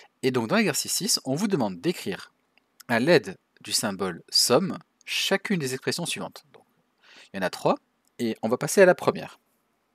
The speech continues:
Alors, c'est parti. Donc, il s'agit d'utiliser le symbole somme pour écrire de manière beaucoup plus compacte, alors je vais zoomer,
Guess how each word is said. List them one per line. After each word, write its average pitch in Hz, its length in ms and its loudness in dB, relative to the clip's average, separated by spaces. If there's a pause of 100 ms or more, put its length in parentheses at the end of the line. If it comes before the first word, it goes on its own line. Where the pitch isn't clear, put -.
(1160)
Alors, - 320 -10
c'est - 160 -2
parti. - 400 2 (1040)
Donc, 117 340 -2
il 135 80 0
s'agit 170 360 2
d'utiliser 156 420 2
le 156 80 0
symbole 135 380 2
somme 202 300 2
pour 131 200 2
écrire 143 220 2
de 127 60 2
manière 117 180 2
beaucoup 208 260 -2
plus 160 160 -2
compacte, 131 600 4 (680)
alors - 280 -20
je - 80 -20
vais 104 100 -10
zoomer, 98 340 -10